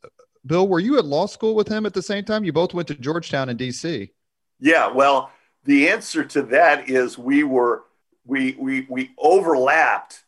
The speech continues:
Speaker 2: um, but I think that, uh, Mitch Daniels and I may have set some sort of ignominious record for the few classes that we attended.
Speaker 1: <laughs>
Speaker 2: We were both, both in the night program,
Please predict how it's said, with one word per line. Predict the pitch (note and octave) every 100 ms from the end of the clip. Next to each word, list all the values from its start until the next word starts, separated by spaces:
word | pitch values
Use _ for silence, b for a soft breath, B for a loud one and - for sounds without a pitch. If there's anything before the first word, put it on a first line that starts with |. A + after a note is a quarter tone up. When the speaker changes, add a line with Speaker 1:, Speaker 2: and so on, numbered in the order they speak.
| _ _ _ _ _ _ -
Speaker 2:
um, | C3+ B2 B2 A#2+ G#2+
but | B2+ B2+ -
I | A#2+ D3+ F3+ G3 F3+ _
think | E3 E3 D#3 A2+
that, | B2+ B2+ A#2 - B2+ -
uh, | A#2 A2 A2 G#2+ G#2
Mitch | G#2 C3+ F3 -
Daniels | B2 C3 C#3+ C#3 A#2+ A2
and | G#2
I | G#2+ A2+ A2
may | G#2+ G#2 A2 B2 C#3+ D#3+ C3+
have | B2 A#2 A2+ G2+ - _
set | - - - B2+ -
some | - C#3 D3
sort | C#3 - C3+ B2
of | A2+ G#2 - _ _ _ _ -
ignominious | C#3 A#2+ A2+ B2 C3 A#2 G#2+
record | G#2+ A2 B2+ B2+ A2+ F#2+
for | - A#2 G#2+
the | G2
few | - - C3+
classes | - - B2 B2 B2 - D2+ -
that | E2 F2
we | E2+ D2+
attended. | - - E2 D2 _ _ _ _
Speaker 1:
<laughs> | - -
Speaker 2:
We | -
were | C3+ B2+
both, | - D#3+ F3+ -
both | C#3 D3 D3+
in | C3+ G#2+
the |
night | A2 B2 C3+ C#3
program, | B2+ G#2 F#2 F#2+ F#2 G#2